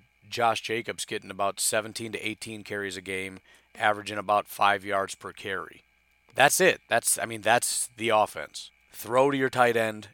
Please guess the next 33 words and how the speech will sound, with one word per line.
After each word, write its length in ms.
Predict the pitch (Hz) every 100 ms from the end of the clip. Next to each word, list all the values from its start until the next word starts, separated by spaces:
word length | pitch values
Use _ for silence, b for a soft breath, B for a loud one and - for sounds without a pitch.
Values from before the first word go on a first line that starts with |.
| -
and 140 | 107
run 160 | 107 107
the 80 |
ball. 340 | 95 98 76 - _ _ _ _
As 200 | 120 143
a 80 | 147
result 500 | 131 120 127 147 -
of 140 | 104 92
that, 260 | 90 - - _ _ _
they 140 | 127 127
are 100 | 123
twenty-sixth 920 | - 151 165 170 151 - 151 - - -
in 160 | 120
passing 400 | 110 123 120 123
attempts 420 | 107 - 104 95 -
and 140 | 107
twelfth 380 | - 123 120 -
in 200 | 107 104
rushing 320 | 110 104 101
attempts. 480 | 90 92 82 - - _ _ -
However, 360 | 135 139 131
they're 140 | 131 127
fifth 520 | - - 190 - - -
in 160 | 135 123
time 320 | 131 131 127
of 180 | 113 -
possession. 540 | 110 117 104 92 82 b b 120
They 160 | 131
grind 1080 | 123 110 95 104 120 131 131 135 135 131 123 -
and 260 | 117 117 101
bleed 800 | 110 110 123 139 135 131 120 110 -
the 240 | 101 107
clock. 560 | - 110 95 65 -